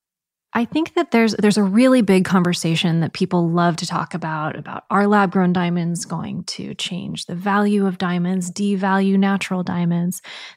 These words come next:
The F T C changed their regulations in twenty nineteen that you're not allowed to call them eco, because when they first came out, a lot of companies were claiming that they're more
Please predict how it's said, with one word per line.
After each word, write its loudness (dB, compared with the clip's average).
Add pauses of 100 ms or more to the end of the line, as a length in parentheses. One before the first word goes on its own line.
The 2
F 0
T 0
C 2
changed 2
their -2
regulations 0
in 4
twenty 2
nineteen 4
that 4
you're 0
not 2
allowed -2
to -10
call -2
them 2
eco, 0 (340)
because 0
when 6
they 2
first -6
came 0
out, 2
a 2
lot 0
of -6
companies -2
were -4
claiming -2
that -6
they're -2
more -2